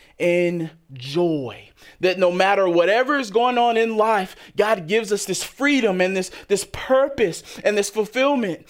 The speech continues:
And what a great way for us to walk. And we begin to inherit all of this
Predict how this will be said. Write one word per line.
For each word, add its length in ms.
And 120
what 100
a 60
great 580
way 880
for 180
us 320
to 100
walk. 560
And 100
we 40
begin 260
to 300
inherit 800
all 320
of 140
this 340